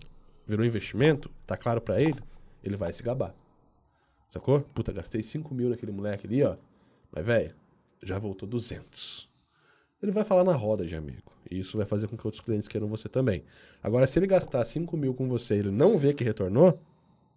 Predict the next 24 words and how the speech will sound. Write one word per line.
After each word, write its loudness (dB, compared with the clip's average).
ele -10
não -4
vai 2
te -4
indicar, -6
cara. -16
Ele -2
não 0
vai 2
te -4
indicar 0
porque -4
ele -2
vai 2
ter -2
vergonha, 2
ele 0
vai 0
achar -4
que -8
ele -6
botou -2
dinheiro 0
fora. -2